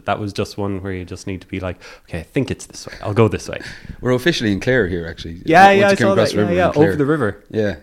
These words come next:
Speaker 2: it's not something we boast about, but there you go.
Speaker 1: <laughs>
Speaker 2: So, yeah, I have my amp and guitar. So I, I'm a tutor on, on some of the master's programs here and the B A programs as well. About six years ago, I did the master's in community music,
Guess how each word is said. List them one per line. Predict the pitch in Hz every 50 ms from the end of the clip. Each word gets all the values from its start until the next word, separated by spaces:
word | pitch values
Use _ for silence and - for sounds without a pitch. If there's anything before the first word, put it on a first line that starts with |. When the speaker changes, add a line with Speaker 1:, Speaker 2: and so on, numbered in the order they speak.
| - _ _
Speaker 2:
it's | -
not | - -
something | - - 82
we | 90
boast | 82 92 92 - -
about, | 85 85 - _
but | - - - - _ _ _
there | - 98
you | 90 85
go. | 92 87 - - - -
Speaker 1:
<laughs> | - 175 - -
Speaker 2:
So, | - 117 117 110 110 - - -
yeah, | 120 135 131 104 92 101
I | 107 110
have | 113 98
my | 104 104
amp | 104 98 92 - - - - _ - -
and | 101 95
guitar. | 95 95 101 92 92
So | - - 113 78 101 107 -
I, | 101 104
I'm | 104 101
a | 98 95 92
tutor | - - - 110 92 95 90 87 87 - -
on, | 98 92 90 87 - -
on | 92 87
some | - 107 98
of | 92
the | 85 90
master's | 87 90 92 - - 95 87
programs | - - 87 85 85 85 87 -
here | 87 82 82 - - - - -
and | - 90 90
the |
B | 82 90 90 87
A | 87
programs | - - 90 85 87 85 85 80
as | 82 85
well. | 90 90 85 - - - - - - - - - - - -
About | 90 98 101 -
six | - 113 101 -
years | 110 107 101 95
ago, | - 98 95
I | 92
did | 80 90 82
the | 92 90
master's | 90 90 90 - - 92 85 95
in | 87
community | - - 95 95 90 87 92
music, | 90 92 95 95 113 110 - -